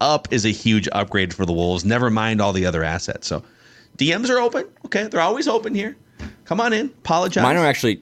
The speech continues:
Speaker 2: t-, to be honest, mine are actually closed because of them, 'cause I think it was one too many death threats. But, uh, that trade has worked out really well. And also, too, like, even last night,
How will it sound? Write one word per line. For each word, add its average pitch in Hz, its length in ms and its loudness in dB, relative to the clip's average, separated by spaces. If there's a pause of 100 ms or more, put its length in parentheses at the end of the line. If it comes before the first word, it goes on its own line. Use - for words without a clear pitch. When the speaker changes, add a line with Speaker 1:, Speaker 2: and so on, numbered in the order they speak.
(120)
Speaker 2:
t-, - 120 -8
to - 120 -10
be 127 80 2
honest, 123 180 2
mine 110 160 2
are 107 60 2
actually 98 220 0
closed 90 380 0
because 95 300 0
of 104 120 2
them, 120 180 2 (420)
'cause 90 160 -2
I 85 140 2
think 101 140 0
it 95 40 4
was 127 120 2
one 104 180 2
too 98 60 -4
many 95 140 0
death 95 260 0
threats. 117 260 0
But, 101 160 0
uh, 90 200 4 (320)
that 131 200 0
trade 120 260 2
has 110 220 0
worked 107 260 2
out 95 140 4
really 104 200 4
well. 101 200 4
And 117 100 0
also, 135 220 2
too, - 180 0
like, 113 200 2
even 131 240 2
last 113 260 0
night, 110 260 0